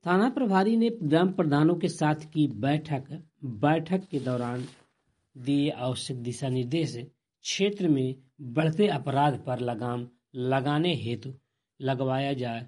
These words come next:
ग्राम पंचायतों की सार्वजनिक स्थानों पर सीसीटीवी कैमरा, जिससे अपराध पर लगाया जा सके लगाम। आपको बताते चलें कि मामला संत कबीर नगर के बेलहर थाना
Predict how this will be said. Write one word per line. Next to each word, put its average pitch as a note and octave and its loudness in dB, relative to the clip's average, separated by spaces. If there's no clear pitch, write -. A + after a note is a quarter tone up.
ग्राम C#3 -4
पंचायतों B2+ -4
की - -16
सार्वजनिक E3 0
स्थानों A#2+ -4
पर A#2 -10
सीसीटीवी D#3 -4
कैमरा, B2 -4
जिससे C3 -4
अपराध A#2+ -4
पर G#2+ -12
लगाया C3+ -2
जा B2+ -6
सके A#2 -10
लगाम। A#2+ -4
आपको A#2+ -8
बताते C#3 0
चलें F#3 4
कि D#3 -2
मामला E3 0
संत F3 -4
कबीर D3+ 2
नगर D3+ 4
के D#3 2
बेलहर C#3 0
थाना B2 -6